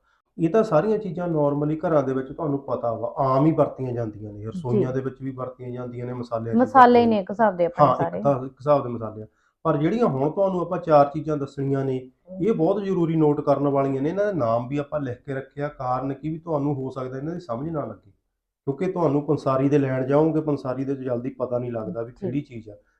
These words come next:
Speaker 1: ਜੇ ਤੁਹਾਨੂੰ ਪਹਿਚਾਣ ਹੋਊਗੀ ਉਹ ਚੀਜ਼ ਦੀ, ਉਹਦਾ ਨਾਮ ਸਹੀ ਪਤਾ ਹੋਊ ਤੁਹਾਨੂੰ,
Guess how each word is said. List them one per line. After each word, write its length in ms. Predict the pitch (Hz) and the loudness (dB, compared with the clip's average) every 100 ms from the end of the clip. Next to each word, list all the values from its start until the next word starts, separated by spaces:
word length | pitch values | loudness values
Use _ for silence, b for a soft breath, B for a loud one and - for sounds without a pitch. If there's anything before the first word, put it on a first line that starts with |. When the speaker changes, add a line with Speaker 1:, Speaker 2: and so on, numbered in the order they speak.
| _ | _
Speaker 1:
ਜੇ 100 | 127 | -2
ਤੁਹਾਨੂੰ 280 | 135 165 160 | 2 2 0
ਪਹਿਚਾਣ 520 | 156 127 - 123 127 | -2 -4 -4 0 0
ਹੋਊਗੀ 360 | 127 143 156 156 | 2 0 2 2
ਉਹ 100 | 160 | 0
ਚੀਜ਼ 320 | 160 151 139 | 0 -4 -2
ਦੀ, 220 | 143 143 - _ _ | -2 -4 -8 _ _
ਉਹਦਾ 180 | 131 160 | 0 2
ਨਾਮ 360 | 135 120 123 135 | 4 4 2 0
ਸਹੀ 220 | - 165 | -2 -4
ਪਤਾ 300 | 185 - 156 | -4 0 2
ਹੋਊ 120 | 139 | 2
ਤੁਹਾਨੂੰ, 500 | 135 156 139 131 127 | 0 0 0 -2 -8